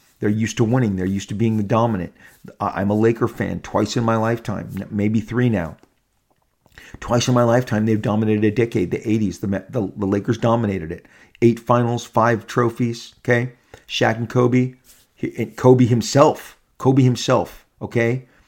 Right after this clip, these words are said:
You, you, you, you've got seven finals, okay? And, and, and five rings. I mean, it, it, it, it's, it's unbelievable what these teams can do when they dominate. So when they don't, when the wheels come off,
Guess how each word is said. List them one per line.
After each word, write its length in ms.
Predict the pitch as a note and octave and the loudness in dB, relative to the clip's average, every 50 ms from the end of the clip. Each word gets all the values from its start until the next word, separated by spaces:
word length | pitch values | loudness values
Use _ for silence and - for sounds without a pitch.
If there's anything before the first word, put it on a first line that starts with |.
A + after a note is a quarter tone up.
| _ _ _ - | _ _ _ -6
You, 100 | A2 A2+ | -6 -6
you, 200 | A#2 A#2+ A2+ A2+ | -4 -4 -4 -4
you, 200 | - A#2 A#2 A2+ | -4 -4 -4 -4
you've 260 | - A#2 A2+ G2+ F#2 | -2 -2 -4 -4 -2
got 320 | - A#2 G#2+ G#2 - - | 0 0 -2 -2 -4 -8
seven 360 | - - - B2 A2+ A#2 A#2+ | -6 -2 0 2 2 2 0
finals, 640 | A2+ - - B2 B2 A#2+ B2 B2 B2+ C3 - - - _ _ _ - | -2 0 0 0 0 0 0 -2 -4 -6 -8 -14 -20 _ _ _ -14
okay? 400 | B2+ - C3 B2 B2 C3+ C3+ - _ _ _ _ _ _ _ _ _ | -8 -4 -2 -2 -2 -2 -6 -10 _ _ _ _ _ _ _ _ _
And, 140 | - A2 G#2 | -4 -4 -4
and, 160 | - - G2+ | -4 -6 -6
and 160 | - B2 G#2 - | -6 -6 -6 -2
five 320 | - A2 A#2+ C3 B2+ G#2+ | 0 2 2 2 2 2
rings. 500 | B2 D3 F3 F3 D3 - - - - - _ _ _ _ _ _ _ - | 0 0 -2 -2 -6 -10 -14 -16 -18 -18 _ _ _ _ _ _ _ -6
I 80 | A#2 A#2 | -2 0
mean, 380 | B2 A#2 A2+ A2 G#2+ G#2+ - - _ _ _ _ | 0 2 2 0 -2 -4 -6 -12 _ _ _ _
it, 60 | - | -12
it, 420 | - - B2+ B2+ B2+ - B2 A2 - - | -10 -8 -8 -8 -2 0 0 0 0 0
it, 260 | A#2+ A2+ A2+ - A2+ | 0 0 2 2 0
it's, 180 | A2 G#2+ - - _ _ | -2 -2 -4 -12 _ _
it's 200 | - B2+ C3 - - - _ - | -10 -8 -8 -12 -18 -10 _ 0
unbelievable 1080 | C#3+ D3 D3+ D3+ D3+ B2+ C#3 C3 B2 B2+ C#3 D#3 D3+ C3 B2+ G2+ E2+ F2+ E2 - - _ _ _ _ _ _ _ - | 2 2 2 2 2 2 2 4 4 2 2 0 0 0 0 0 -2 -4 -8 -10 -12 _ _ _ _ _ _ _ -6
what 200 | - A2+ G#2+ - | -4 -4 -4 -4
these 220 | A#2+ G#2+ G#2 - | -6 -6 -6 -6
teams 600 | - - - C3 C3 C3+ C3 C3+ C#3 C3+ - - - _ _ - | -8 -6 -4 -2 0 0 0 -2 -2 -4 -8 -14 -18 _ _ -8
can 200 | - B2 A#2+ G#2+ | -4 -4 -4 0
do 180 | G2+ B2 D3+ | 0 2 2
when 160 | D3 B2+ A#2 G#2+ | 4 4 4 4
they 120 | A2+ A#2+ | 2 2
dominate. 540 | A#2 B2+ B2 C3+ E3 E3+ C#3+ G2 E2+ - - | 4 4 4 2 2 0 -2 -4 -6 -6 -4
So 140 | - B2 A#2 | -2 0 0
when 140 | A#2 A#2+ | 2 2
they 120 | A2+ A2 A2 | 2 2 2
don't, 260 | G#2+ - C#3+ D#3+ A2+ | 4 4 2 2 2
when 80 | A2+ A#2 | -2 -2
the 60 | G#2+ | 0
wheels 280 | G#2 A#2 C#3+ F3 E3+ | 4 4 4 4 4
come 180 | - - A2 F2 | 2 -2 -6 -4
off, 300 | E2+ D#2+ D#2 D#2+ - _ | -6 -8 -10 -12 -18 _